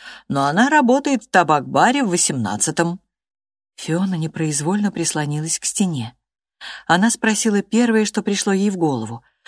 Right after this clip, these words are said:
«Как вы это сделали?» «Я разрубил Гордиев узел. Я спросил жену.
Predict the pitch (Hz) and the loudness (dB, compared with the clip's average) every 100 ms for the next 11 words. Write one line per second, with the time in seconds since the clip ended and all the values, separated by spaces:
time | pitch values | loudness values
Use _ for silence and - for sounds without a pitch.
0 | - _ _ _ - - - 208 208 254 | -20 _ _ _ -4 -4 0 -2 2 0
1 | 240 330 247 127 107 - _ _ _ _ | 4 4 4 -2 -8 -14 _ _ _ _
2 | _ - 113 214 254 233 214 226 226 233 | _ -12 0 2 4 2 2 2 2 2
3 | 185 247 220 247 185 170 180 180 127 _ | 2 2 2 2 2 2 2 0 -4 _
4 | _ _ _ - 151 156 - 147 - 160 | _ _ _ -6 -2 -2 -2 -2 0 -2
5 | 143 - 170 170 113 | -2 -2 0 -2 -6